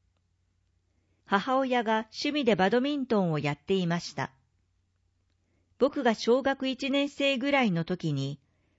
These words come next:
母の練習についていき、試しにシャトルを打ってみたら、とても楽しかったんです。それから僕もクラブに入って、バドミントンをするようになりました。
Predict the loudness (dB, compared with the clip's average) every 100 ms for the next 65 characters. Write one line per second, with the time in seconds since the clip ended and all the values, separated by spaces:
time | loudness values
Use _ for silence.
0 | _ _ -4 0 2 4 4 2 0 0
1 | 2 2 0 -4 -4 -2 -2 -4 -8 -8
2 | -8 _ _ _ _ _ _ -2 0 0
3 | 0 0 2 2 0 0 2 4 4 0
4 | -2 -2 0 -2 -2 -4 _ _ -8 0
5 | 2 2 -2 -2 -2 -2 -4 -2 -2 -2
6 | -2 -6 -10 -20 _ _ _ _ _ _
7 | _ _ _ _ _ _ 0 2 2 0
8 | 0 0 -2 -2 0 0 -2 -4 0 2
9 | 2 0 0 -2 -4 -4 -2 -2 _ _
10 | -2 2 2 0 -4 -2 0 0 -2 -2
11 | -4 -2 0 0 0 0 -2 -2 -4 -4
12 | -10 -12